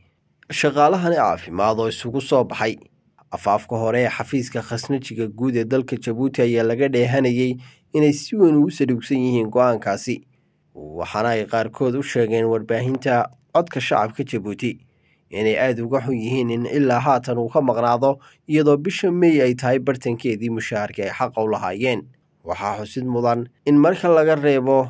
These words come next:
ciidamada iyo sidoo kale macallimiinta aanay ilaa haatan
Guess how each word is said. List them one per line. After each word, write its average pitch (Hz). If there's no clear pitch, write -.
ciidamada 131
iyo 123
sidoo 127
kale 117
macallimiinta 113
aanay 110
ilaa 123
haatan 120